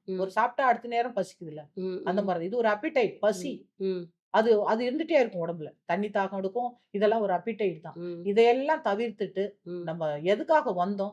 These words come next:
Speaker 1: ம்.
Speaker 2: நம்ம எவ்வளவு பெரிய அறிவாளி?
Speaker 1: ம்.
Speaker 2: நம்ம இவ்வளவு படிச்சிருக்கோம், நம்ம கூட படிச்ச கிளாஸ்மேட்லாம்
Speaker 1: ம்.
Speaker 2: ஃபெயில் ஆகி வீட்ல இருக்காங்க.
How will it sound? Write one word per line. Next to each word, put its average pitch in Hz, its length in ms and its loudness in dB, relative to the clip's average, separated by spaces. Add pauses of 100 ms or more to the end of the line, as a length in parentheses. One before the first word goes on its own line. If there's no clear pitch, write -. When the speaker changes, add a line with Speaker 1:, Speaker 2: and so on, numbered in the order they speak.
(120)
Speaker 1:
ம். 190 300 -2
Speaker 2:
நம்ம 190 200 0
எவ்வளவு 294 320 4
பெரிய 208 200 0
அறிவாளி? 180 440 -2 (160)
Speaker 1:
ம். 196 240 -4
Speaker 2:
நம்ம 196 220 0
இவ்வளவு 233 300 0
படிச்சிருக்கோம், 247 540 0
நம்ம 190 180 -2
கூட 285 160 0
படிச்ச 226 320 0
கிளாஸ்மேட்லாம் 240 540 -4
Speaker 1:
ம். - 40 -20
Speaker 2:
ஃபெயில் 202 200 0
ஆகி 202 120 0
வீட்ல 202 260 -6
இருக்காங்க. 156 320 -8